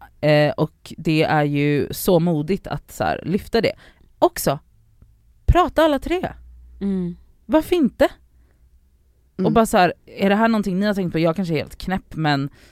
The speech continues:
Speaker 1: så här, jag tycker ju om er så mycket båda två, och jag är så rädd för att förlora er, och det kommer ju såklart inte, alltså så här, det går ju an att lyfta saker i
Speaker 2: Mm.
Speaker 1: vänskapsrelationer också.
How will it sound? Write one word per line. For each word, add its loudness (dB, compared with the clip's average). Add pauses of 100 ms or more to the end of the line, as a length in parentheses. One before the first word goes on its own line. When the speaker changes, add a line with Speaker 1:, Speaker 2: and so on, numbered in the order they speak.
Speaker 1:
så -6
här, 2
jag 0
tycker -6
ju 0
om -2
er -6
så -10
mycket -6
båda -2
två, -4
och -2
jag 0
är -2
så -4
rädd -4
för -4
att -6
förlora -4
er, -4
och -2 (200)
det -2
kommer 2
ju 4
såklart -2
inte, -8
alltså 2
så 2
här, 2 (240)
det -4
går 4
ju 6
an 2
att 0
lyfta -2
saker -4
i -4
Speaker 2:
Mm. -4
Speaker 1:
vänskapsrelationer -4
också. -8